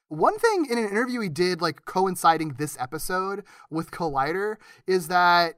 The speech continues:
he said that he was told by Marvel that Miles is only thirteen, which doesn't, I don't think, at all line up with this show, really. And also other places you can find lists like this version of Miles is fifteen, 'cause he is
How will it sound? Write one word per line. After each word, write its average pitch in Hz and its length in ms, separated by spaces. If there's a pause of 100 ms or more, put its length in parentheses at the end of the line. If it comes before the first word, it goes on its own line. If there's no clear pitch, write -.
he 208 240
said 240 600
that 202 180
he 190 180
was 220 160
told 214 560
by 165 380
Marvel 147 560
that 135 260
Miles 131 480
is 127 160
only 127 320
thirteen, 131 800 (500)
which 185 480
doesn't, 180 460 (340)
I 151 60
don't 143 200
think, 127 140 (180)
at 135 120
all 131 240
line 123 280
up 123 200
with 123 220
this 123 180
show, 131 480
really. 185 480 (240)
And 151 120
also 147 360
other 139 240
places 127 400
you 120 80
can 123 120
find 120 380
lists 117 240
like 117 140
this - 160
version 117 260
of 117 60
Miles 110 280
is 117 120
fifteen, - 460
'cause 127 200
he 123 100
is 117 140